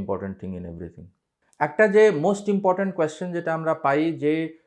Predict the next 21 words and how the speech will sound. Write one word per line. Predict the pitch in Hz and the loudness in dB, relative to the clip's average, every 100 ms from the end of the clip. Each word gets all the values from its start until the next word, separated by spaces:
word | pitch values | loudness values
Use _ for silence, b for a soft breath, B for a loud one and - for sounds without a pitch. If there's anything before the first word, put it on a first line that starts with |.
| b - | b -6
আহ, | 117 123 123 | 0 0 0
জয়েন্ট | 110 143 175 165 | 4 4 4 -2
রিপ্লেসমেন্ট, | - 156 156 160 160 147 | -2 -2 -2 -4 -8 -6
নি | 127 147 | -2 0
রিপ্লেসমেন্ট | 147 151 143 143 143 147 139 | -2 -2 -4 -4 -8 -8 -6
বা | 139 - 120 127 | -8 -6 -4 -2
হিপ | 120 147 | -2 -4
রিপ্লেসমেন্ট | 143 135 135 135 147 143 | -6 -4 -6 -6 -8 -2
কতটা | 170 190 185 | 0 0 -2
সাকসেসফুল | - 127 - - - 104 | -2 -4 -4 -8 -6 -8
হবে? | 87 87 - _ _ _ _ _ _ - | -8 -14 -16 _ _ _ _ _ _ 4
Well, | 190 147 92 - _ _ _ - | 6 6 4 -6 _ _ _ -2
আহ, | 123 131 131 - - _ _ - | 2 4 4 2 -8 _ _ -4
আমাদের | 135 175 202 220 | 2 6 8 6
এই | 156 185 | 6 2
সাকসেস | 190 165 151 - 214 180 | 4 4 4 4 0 0
জিনিসটাকে, | 180 196 196 185 190 190 190 - - | -2 -2 -2 -2 0 0 0 -2 -4
আহ, | 120 131 131 - - - - | 2 4 4 2 -8 -20 -12
উম, | 101 104 - - - - 101 101 _ | -8 -8 -10 -20 -18 -12 -12 -14 _
প্রত্যেক, | 156 156 202 196 - _ _ _ _ | -4 0 -2 -2 -12 _ _ _ _
আহ, | - 123 127 127 | -4 0 4 4